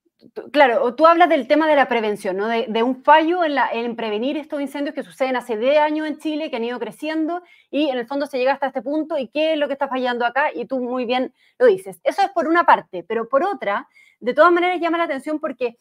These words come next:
se ha dicho que, y de hecho Iván Pouge también lo mencionaba en la entrevista que le hicimos ayer, decía que, eh, hay que diferenciar acá de este incendio, porque este incendio es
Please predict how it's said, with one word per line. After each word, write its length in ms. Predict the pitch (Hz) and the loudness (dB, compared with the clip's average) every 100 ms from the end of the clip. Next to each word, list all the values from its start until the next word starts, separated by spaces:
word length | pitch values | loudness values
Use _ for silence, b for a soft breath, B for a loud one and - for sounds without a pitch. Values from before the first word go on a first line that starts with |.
| _ _ | _ _
se 60 | 269 | 0
ha 40 | |
dicho 240 | 302 294 330 | 0 -2 -4
que, 200 | 302 254 | -2 -2
y 140 | 247 226 | -2 2
de 140 | 240 | 2
hecho 160 | 262 302 | 0 -2
Iván 180 | 269 | -4
Pouge 260 | 262 277 302 | -2 -6 -4
también 320 | 247 233 262 | -6 -4 -4
lo 60 | 277 | -4
mencionaba 360 | 277 294 277 | -6 -8 -6
en 80 | 277 | -6
la 60 | 277 | -6
entrevista 380 | 277 277 262 269 | -4 -6 -6 -8
que 60 | |
le 60 | 269 | -8
hicimos 280 | - 269 277 | -6 -4 -2
ayer, 360 | 233 214 302 b b b | -2 -4 -4 b b b
decía 440 | - 247 240 330 311 | -6 -6 -2 -2 0
que, 260 | 311 262 | -2 -4
eh, 60 | - - | -4 -4
hay 120 | 262 | -2
que 80 | 330 | -4
diferenciar 500 | 311 262 240 294 311 | -4 -6 -6 -2 -2
acá 280 | 311 349 359 _ | 0 -2 -4 _
de 280 | 226 254 320 | -2 0 0
este 220 | 349 - | -4 -6
incendio, 540 | 220 190 - 160 165 160 | -4 -4 -8 -8 -8 -10
porque 220 | 202 254 | -8 -8
este 140 | 277 | -6
incendio 380 | 277 269 285 285 | -6 -6 -6 -4
es 160 | 254 | -4